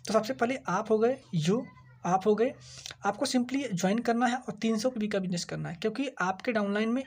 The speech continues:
एक अच्छा मैसेज जाना चाहिए, protect your message, इसलिए आप ज्वाइन करना है और आपको तीन सौ पीवी से ज्वाइन करना है। और तीन सौ पीवी करने के लिए simply आपको बताऊँ तो सात हज़ार रुपये का कंपनी का एक कॉम्बो आता है, जिसमें आपको तीन सौ पीवी मिल जाते हैं, तो आपको वही कॉम्बो से ज्वाइन करना है।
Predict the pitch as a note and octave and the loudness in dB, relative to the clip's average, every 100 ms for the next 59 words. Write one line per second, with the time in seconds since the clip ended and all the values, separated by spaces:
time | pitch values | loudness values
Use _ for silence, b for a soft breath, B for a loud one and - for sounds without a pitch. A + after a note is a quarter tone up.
0 | - A#3+ - F3 - A3 F3 F3 G#3+ G#3+ | -4 -6 -6 -6 -2 0 0 -2 0 0
1 | G#3+ G#3 A3+ B3+ - G3 A3 A3 G#3 G3 | 0 -2 -2 -4 -2 -2 0 0 0 0
2 | F3+ B3+ B B B B G3+ C#4 C4+ F#3+ | 0 -2 B B B B -2 -2 0 2
3 | G3 F3 F3+ A3 A#3 A#3 B3+ - G3+ G#3 | 4 4 2 2 0 0 0 2 2 2
4 | G#3 - C4 G3+ G3 G#3 C4 A3 G#3+ A3 | 0 -4 0 2 2 2 2 2 0 2
5 | G#3 A3 F#3+ G#3 G#3+ A#3+ G#3 G#3 G#3 G#3 | 2 2 2 0 0 0 -2 0 2 4
6 | B3 B3 A#3 G#3 G3 G#3+ A#3 A3+ F#3+ G3 | 2 0 0 2 2 2 -2 -2 -2 2
7 | A3 G#3+ G3 F#3+ F#3 A#3 C4 B B B | 2 2 0 0 2 2 -2 B B B
8 | A#3 - G3 G#3+ G#3 G#3+ G#3+ G#3+ A3 G3 | -2 2 4 6 6 4 4 2 0 0
9 | G3 G#3 G#3+ G#3+ F3+ F3+ G#3 G#3+ A3+ G#3+ | 2 4 2 2 0 2 2 2 0 0
10 | A3 G#3+ A3 G#3+ G3 G3 A3+ G#3+ G3+ G3 | -2 -2 -2 0 0 2 2 0 2 2
11 | F#3+ G3 G3 A3+ A#3+ G3 - G3 F3+ G#3 | 2 2 0 0 2 0 0 0 2 2
12 | G#3 G3 F#3+ G#3+ E3 C#3+ D#3+ D3 C#3+ C3+ | 2 2 0 -2 2 2 0 -4 -4 -6